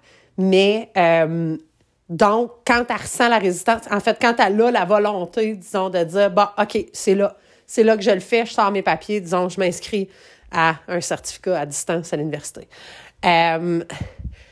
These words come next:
avant même, puis elle, elle le fait aussi pour se lever le matin, je sais pas s'il y a des matins où, euh,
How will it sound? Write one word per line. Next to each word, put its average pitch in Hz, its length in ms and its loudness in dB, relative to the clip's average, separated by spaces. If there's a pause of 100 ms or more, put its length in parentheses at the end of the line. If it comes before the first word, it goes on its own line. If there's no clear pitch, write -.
(480)
avant 247 600 2
même, 226 480 0
puis 190 200 -4
elle, 180 200 -4
elle 190 80 -4
le 175 60 -4
fait 208 180 -2
aussi 190 340 -2
pour 202 180 -10
se 208 120 2
lever 180 180 0
le 208 60 0
matin, 208 320 -2
je 233 60 -4
sais 208 140 -8
pas 180 100 -2
s'il - 160 -8
y - 20 0
a 175 40 -4
des 180 120 -2
matins 190 480 -4
où, 175 200 -2
euh, 151 400 0